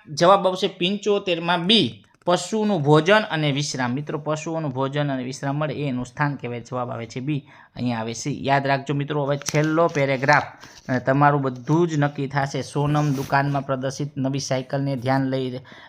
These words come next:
એક સરસ મજાનો સા-, પેરેગ્રાફ છે. સોનમ પોતાના ખાલી જગ્યાની સાથે દુકાને ગઈ. તો આ એકદમ ઈઝી છે, એના બાપા જ ભેગી. કોના ભેગી ગઈ? બી. આવો સરળ, એક પોઇન્ટ પચીસ સાચા. જોઈ લો કેટલા બાળકો આજે ખુશ છે,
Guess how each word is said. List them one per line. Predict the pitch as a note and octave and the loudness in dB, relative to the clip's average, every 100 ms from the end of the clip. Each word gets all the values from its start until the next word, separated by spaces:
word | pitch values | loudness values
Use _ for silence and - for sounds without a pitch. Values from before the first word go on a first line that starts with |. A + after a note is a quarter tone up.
| - | -10
એક | C#3 | -6
સરસ | - C#3+ D3 | -2 -2 0
મજાનો | C#3 C3+ C3+ | 0 2 0
સા-, | B2+ C#3 - - B2+ | -2 -6 -10 -8 -4
પેરેગ્રાફ | C#3+ C3+ B2+ B2+ B2 | 0 0 0 -2 -2
છે. | D#3+ B2+ - - - - - | -2 -2 -4 -14 -18 -14 0
સોનમ | E3+ F#3 G3 | 2 4 4
પોતાના | F#3+ E3 F3 E3+ | 4 4 6 4
ખાલી | D#3+ - D#3+ | 4 4 4
જગ્યાની | E3 E3+ F3+ F3+ F3+ | 2 0 4 4 2
સાથે | D#3 D3+ E3 | 2 2 2
દુકાને | D3+ C#3 C#3 C#3+ D3 | -2 0 0 2 4
ગઈ. | D3+ | 2
તો | - - - D#3 | 0 -10 -2 4
આ | D#3+ | 4
એકદમ | G3 G#3+ A#3+ A3+ | 4 6 4 4
ઈઝી | G#3+ G#3 F#3 | 2 2 2
છે, | D#3+ E3+ | 2 4
એના | F3+ | 4
બાપા | G3+ A3+ F#3 | 4 6 4
જ | A#2 | 4
ભેગી. | A#2 G#2+ | -2 -4
કોના | G#2 E3+ F3 | 0 4 4
ભેગી | F3 F3 | 4 2
ગઈ? | F#3 F#3 - | 0 -2 -4
બી. | G3 G#3 C3 - _ _ - - - | -2 -2 -2 -8 _ _ -20 -8 4
આવો | C4 D4+ | 8 10
સરળ, | G#3+ G3 F#3 E3 | 8 8 6 8
એક | A3 - - | 6 4 4
પોઇન્ટ | G#3 G3+ | 4 4
પચીસ | F#3+ F#3 F#3+ D3 | 0 0 0 2
સાચા. | D#3 D3 A2 - - - _ D3+ | 2 2 -2 -6 -20 -20 _ 2
જોઈ | F#3+ | 4
લો | G#3+ G3 | 6 4
કેટલા | F#3 F#3 G#3 G3+ F#3+ | 4 2 6 6 6
બાળકો | E3+ F3+ F#3+ F3 | 4 4 4 6
આજે | F3+ F3 | 6 4
ખુશ | - A#3 A3+ - | 4 4 4 0
છે, | - A#2 | -2 -2